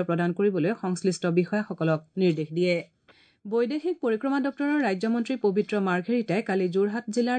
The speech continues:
তিতাবৰত চাৰিটা পথৰ নিৰ্মাণ কাৰ্যৰ শুভাৰম্ভ কৰে। অঞ্চলটোৰ চাহ বাগিচাসমূহৰ আন্তঃগাঁথনি উন্নত কৰাৰ লগতে পৰিবহণ ব্যৱস্থা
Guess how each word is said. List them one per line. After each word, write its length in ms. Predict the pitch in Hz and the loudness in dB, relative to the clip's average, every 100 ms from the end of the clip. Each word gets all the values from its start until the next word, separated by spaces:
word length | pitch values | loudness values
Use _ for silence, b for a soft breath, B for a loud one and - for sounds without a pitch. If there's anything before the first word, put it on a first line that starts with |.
| 240 | -2
তিতাবৰত 480 | 180 185 190 208 202 | -2 0 2 0 0
চাৰিটা 340 | - 180 208 247 202 | -2 0 0 -2 -4
পথৰ 240 | 180 190 185 | -2 0 2
নিৰ্মাণ 240 | 175 185 208 | 2 0 -2
কাৰ্যৰ 260 | 208 190 220 | -2 -2 -2
শুভাৰম্ভ 360 | 180 170 165 156 165 | -2 0 2 0 0
কৰে। 180 | 180 175 - B B B 202 | 2 0 0 B B B 0
অঞ্চলটোৰ 440 | 214 220 294 320 320 | 0 0 -2 0 0
চাহ 100 | 226 202 | 0 0
বাগিচাসমূহৰ 680 | 196 214 240 220 233 220 247 - | 0 0 -2 0 0 0 -2 0
আন্তঃগাঁথনি 600 | 185 185 220 226 220 233 240 185 | 0 0 -2 -2 -2 -2 0 0
উন্নত 220 | 185 180 185 | 0 -2 -2
কৰাৰ 240 | 185 185 190 | 0 2 2
লগতে 280 | 202 156 294 - B B 220 | 0 0 0 -2 B B -2
পৰিবহণ 420 | 226 233 262 294 240 | 0 0 -2 -2 0
ব্যৱস্থা 360 | 185 185 220 | -2 -2 -2